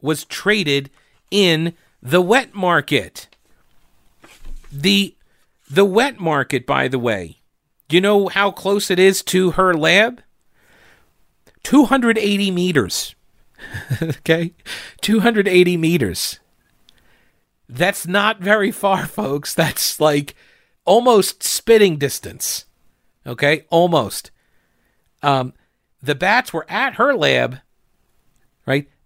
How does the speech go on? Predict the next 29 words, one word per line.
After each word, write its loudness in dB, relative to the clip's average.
They 2
didn't -2
fly 0
six -6
hundred -2
miles 0
to -4
land -2
in -8
the -4
wet -2
market, -6
okay? -2
And, -2
uh, 2
apparently -2
the 0
sixty -4
testimonials -2
that 0
these 0
researchers 0
got -4
from -2
people 2
who 2
live 4
and 0
work 2